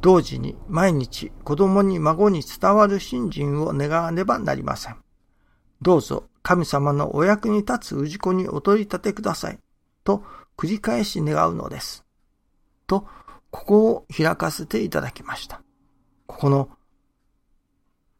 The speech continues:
毎日子供に孫に伝わる信心を願わねばなりませんと。いわば、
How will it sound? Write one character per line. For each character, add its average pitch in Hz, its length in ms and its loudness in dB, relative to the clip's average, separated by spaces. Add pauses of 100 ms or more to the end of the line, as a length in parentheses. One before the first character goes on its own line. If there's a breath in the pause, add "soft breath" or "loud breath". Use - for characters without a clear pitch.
(460)
毎 156 240 4
日 117 440 -6 (200)
子 143 160 -2
供 170 300 6
に 170 240 -2 (160)
孫 156 320 2
に 147 200 -2
伝 190 300 2
わ 208 140 8
る 190 100 -4
信 240 340 -8
心 143 300 -4
を 135 180 -6
願 143 180 -2
わ 190 200 -4
ね 190 140 -2
ば 214 160 -2
な - 120 -4
り - 120 -6
ま - 120 -8
せ - 140 -12
ん 143 160 -16
と。 - 100 -20 (1600)
い 160 80 0
わ 139 100 0
ば、 127 220 -4